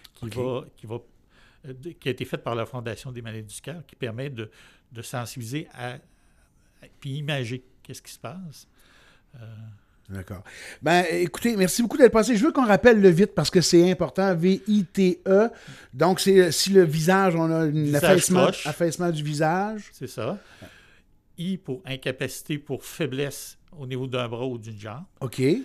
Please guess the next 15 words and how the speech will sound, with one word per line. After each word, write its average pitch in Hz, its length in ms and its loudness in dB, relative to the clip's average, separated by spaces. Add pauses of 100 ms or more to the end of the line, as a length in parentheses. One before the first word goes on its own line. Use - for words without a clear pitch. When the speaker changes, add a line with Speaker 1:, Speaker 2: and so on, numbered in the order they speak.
(640)
Speaker 1:
T 165 140 -2
pour - 200 -12
trouble 143 220 -10
de 139 60 -2
langage, 117 580 -6
donc 113 260 -16
manque 135 320 -8
d'humour, 127 540 -10
problème 131 480 -10
à 120 80 -14
trouver 120 240 -14
des 117 160 -14
mots, 120 340 -14
ch-, - 240 -20
ou, 127 280 -12